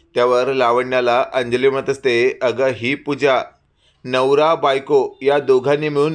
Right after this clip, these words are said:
एकत्र करायची असते." त्यावर लगेचच आता लावण्य म्हणत असते, "हो, मला माहिती आहे,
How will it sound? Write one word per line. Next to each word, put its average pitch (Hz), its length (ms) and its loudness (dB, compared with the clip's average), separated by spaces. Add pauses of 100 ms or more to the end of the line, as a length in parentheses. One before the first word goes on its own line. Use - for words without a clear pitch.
एकत्र 170 440 -2
करायची 147 400 -2
असते." 135 480 -4 (680)
त्यावर 165 220 2
लगेचच 170 600 -2
आता 147 380 0
लावण्य 151 480 0
म्हणत 156 220 -2
असते, 165 280 -2
"हो, 185 460 0 (500)
मला 156 180 2
माहिती 156 360 0
आहे, 160 180 -2